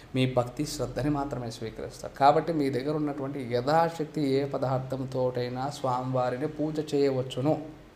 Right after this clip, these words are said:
ఇది మాత్రం ఖచ్చితం. కాబట్టి శివుడు ప్రసన్నం అయి, అవ్వాలి అనుకునేవాళ్ళు,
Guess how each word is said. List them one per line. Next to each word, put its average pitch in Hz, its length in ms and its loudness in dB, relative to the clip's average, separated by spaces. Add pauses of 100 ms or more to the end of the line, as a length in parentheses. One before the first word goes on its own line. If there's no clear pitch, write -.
(680)
ఇది 123 140 0
మాత్రం 113 380 -6 (600)
ఖచ్చితం. 113 320 -4 (260)
కాబట్టి 131 540 4 (280)
శివుడు 160 300 4
ప్రసన్నం 156 460 4
అయి, 135 300 2
అవ్వాలి 143 480 6
అనుకునేవాళ్ళు, 131 800 -2